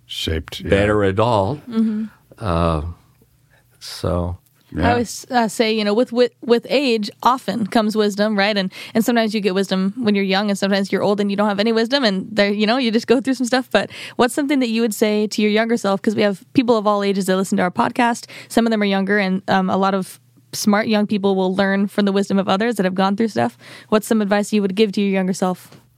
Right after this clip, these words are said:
Speaker 2: I would say to, uh, have, have a little faith in, in the way life works. Um, when you're in the middle of something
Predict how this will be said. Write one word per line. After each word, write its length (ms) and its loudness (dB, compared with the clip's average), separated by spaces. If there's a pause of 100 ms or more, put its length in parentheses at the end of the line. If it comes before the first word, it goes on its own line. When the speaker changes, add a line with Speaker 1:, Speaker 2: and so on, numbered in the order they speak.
(480)
Speaker 2:
I 160 2
would 240 -2
say 420 0
to, 520 -4
uh, 580 -2 (300)
have, 360 -4 (300)
have 320 -2
a 40 -2
little 300 0
faith 540 -2
in, 720 -4 (420)
in 140 -4
the 80 -4
way 200 -4
life 340 -6
works. 440 -12 (120)
Um, 500 -2 (460)
when 160 0
you're 140 2
in 100 0
the 80 0
middle 340 2
of 120 -4
something 560 -2